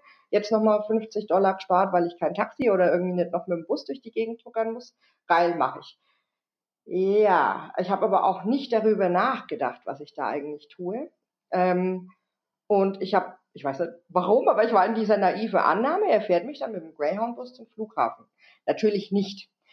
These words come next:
Der ganze Bus leert sich, alle Menschen steigen aus und ich bleibe sitzen mit Rollstuhl und Gepäck. Also es hat auch niemand wahrgenommen, dass ich sitzen geblieben bin, sondern ich war dann schlussendlich mit dem Typen alleine.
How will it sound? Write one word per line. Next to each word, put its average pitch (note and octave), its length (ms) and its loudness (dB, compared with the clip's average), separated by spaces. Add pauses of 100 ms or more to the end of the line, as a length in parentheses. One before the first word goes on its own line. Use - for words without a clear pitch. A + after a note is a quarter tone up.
(160)
Der F3 80 2
ganze D#3+ 300 0
Bus C#4+ 260 0
leert A3+ 380 4
sich, A#3 280 0
alle D3 180 2
Menschen D3 260 -6
steigen D3+ 380 -2
aus C4+ 360 0
und A3+ 140 -4
ich - 180 -14
bleibe E3+ 260 0
sitzen C3 420 -10
mit C#3 160 -12
Rollstuhl F3+ 360 -2
und - 180 -14
Gepäck. - 300 -12 (640)
Also F#3+ 180 -2
es F#3+ 60 0
hat G#3+ 120 2
auch - 160 0
niemand A3+ 340 4
wahrgenommen, F#3 540 2
dass F3+ 140 -4
ich F#3+ 140 -12
sitzen C4 300 -6
geblieben F3 440 -2
bin, B3 200 0
sondern F3 340 -2
ich - 120 -10
war - 100 4
dann G#3 160 0
schlussendlich F#3 520 -8
mit F3+ 120 -8
dem D#3 140 -12
Typen G#3 280 -8
alleine. B2+ 420 0